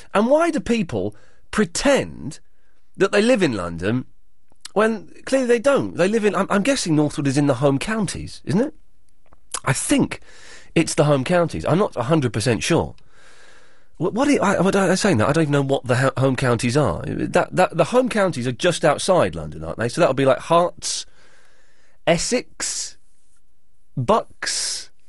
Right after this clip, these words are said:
I don't know. So oh eight seven oh nine oh nine oh nine seven. I know it's not a, a great talk, talking point, but it's, um, one of those things that's just, <laughs> we act-, we actually had an argument about. And another thing, now I'm a big fan of news.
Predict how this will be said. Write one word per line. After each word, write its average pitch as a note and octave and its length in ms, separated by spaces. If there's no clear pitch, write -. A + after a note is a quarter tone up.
I F#2+ 120
don't F#2+ 240
know. G#2+ 220
So - 160
oh A#3+ 140
eight D#3+ 120
seven F2 220
oh E2+ 80
nine B2 260
oh G#2+ 100
nine G2+ 240
oh F#2 60
nine F#2+ 160
seven. A2+ 180
I F3 60
know B3+ 80
it's A#3 100
not E3 220
a, - 80
a D#3+ 40
great D#3 260
talk, - 320
talking D3 260
point, G2+ 240
but B2 160
it's, C3 220
um, C3+ 240
one D3+ 140
of D#3 80
those D3 120
things C#3 200
that's G#2+ 240
just, C3 280
<laughs> - 0
we D3 200
act-, C3 160
we D#3+ 160
actually D#3 240
had D3+ 120
an D#3 80
argument C3+ 360
about. - 440
And A3 80
another C#4 300
thing, A#2+ 180
now A3+ 180
I'm C#4+ 80
a - 40
big D#3+ 160
fan G#3+ 220
of F#2+ 80
news. G2+ 320